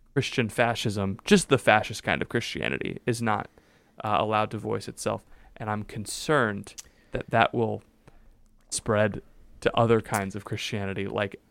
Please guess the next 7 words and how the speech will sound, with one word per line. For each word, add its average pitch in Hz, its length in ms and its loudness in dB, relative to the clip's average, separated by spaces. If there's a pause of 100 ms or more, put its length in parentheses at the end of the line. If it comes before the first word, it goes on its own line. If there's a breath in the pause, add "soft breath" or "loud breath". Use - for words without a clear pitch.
(300)
normal 107 480 -4
Christianity - 720 -4 (160)
or 117 280 6
Christianity 101 840 0
as - 120 -8
a - 80 -4
whole. - 240 -6